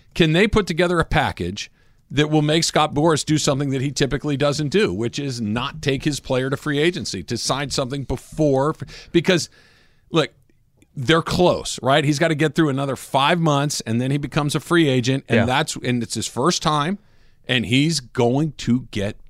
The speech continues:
Speaker 1: paid.
Speaker 2: Of course he is. Of course he is.
Speaker 1: And so, and he <laughs> deserves to get
Speaker 2: Yes.
Speaker 1: paid. Now, maybe you could squeeze another ten or twelve million, or maybe even a little bit more out of somebody else, the Phillies, the Cubs, wh-, whoever. It doesn't matter.
Speaker 2: Sure.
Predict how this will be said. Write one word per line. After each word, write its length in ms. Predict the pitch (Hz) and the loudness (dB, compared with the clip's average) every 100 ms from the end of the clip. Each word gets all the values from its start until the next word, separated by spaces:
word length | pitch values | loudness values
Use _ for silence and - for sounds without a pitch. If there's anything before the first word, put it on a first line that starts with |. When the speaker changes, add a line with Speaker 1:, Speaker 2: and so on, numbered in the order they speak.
| - - | -20 -12
Speaker 1:
paid. 80 | - | -2
Speaker 2:
Of 20 | |
course 160 | 135 139 | 2 2
he 60 | 101 | 0
is. 280 | 90 - - - _ | -2 -8 -18 -20 _
Of 60 | - | -6
course 240 | 127 - | -4 -2
he 60 | 175 | 0
is. 180 | 139 | 0
Speaker 1:
And 80 | 131 | 0
so, 480 | - 160 135 127 - - | 0 2 4 2 -4 -4
and 120 | 123 | -2
he 60 | 139 | 0
<laughs> 100 | 127 | 0
deserves 400 | 123 - 240 196 | 2 4 4 2
to 80 | 139 | -2
get 180 | 117 104 | -4 2
Speaker 2:
Yes. 360 | 120 117 78 - | 4 4 0 -6
Speaker 1:
paid. 40 | - - - - - _ | -12 -20 -20 -20 -20 _
Now, 180 | - 135 | -2 -2
maybe 340 | 131 143 175 196 | 0 2 2 2
you 220 | 175 180 | 2 0
could 200 | 185 156 | 0 -4
squeeze 920 | - - - - 139 160 165 170 147 | -4 -6 -6 -2 0 2 0 0 0
another 460 | 139 143 151 147 - _ | -2 0 0 0 -4 _
ten 280 | - 143 151 | -6 -4 -2
or 80 | 156 | -4
twelve 320 | - 147 147 | -2 -2 -2
million, 400 | 131 135 147 139 | -2 -2 -2 -4
or 60 | 101 | -4
maybe 280 | 110 156 | -4 -2
even 320 | 180 185 151 170 | -4 -4 -2 -2
a 60 | |
little 200 | 165 151 | 0 0
bit 160 | 165 180 | 0 0
more 380 | 143 147 160 156 - - - - | 0 2 2 0 -6 -20 -18 -4
out 120 | 131 | -2
of 60 | 131 | -2
somebody 520 | - 165 160 151 143 | 0 0 0 0 0
else, 180 | 117 - | -2 -4
the 80 | 117 | -10
Phillies, 500 | - 139 131 107 85 | -6 0 0 0 -4
the 80 | 104 | -8
Cubs, 340 | - 127 107 127 | -2 -2 -2 -6
wh-, 60 | 131 | -2
whoever. 340 | 208 220 117 | 2 4 2
It 60 | 92 | 2
doesn't 240 | 185 165 | 2 2
matter. 200 | 139 104 | -2 -2
Speaker 2:
Sure. 200 | - 104 | 2 2